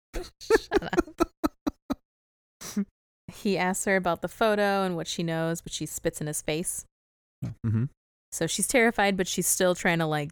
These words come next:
Speaker 1: get the upper hand in some way. She's trying to, like, threaten him, but also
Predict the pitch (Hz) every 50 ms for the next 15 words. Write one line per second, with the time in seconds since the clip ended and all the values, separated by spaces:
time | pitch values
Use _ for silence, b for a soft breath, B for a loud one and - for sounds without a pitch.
0 | _ - 165 160 156 - 160 151 151 - 156 151 160 156 156 151 160 156 160 165
1 | - - 165 160 160 160 160 160 151 - - - 233 - 302 294 285 285 254 226
2 | 196 185 185 - - - _ _ _ _ _ _ _ _ _ _ _ _ - -
3 | 233 220 208 214 208 214 208 202 196 196 190 190 185 185 - 175 170 170 170 -
4 | - 175 165 165 165 160 160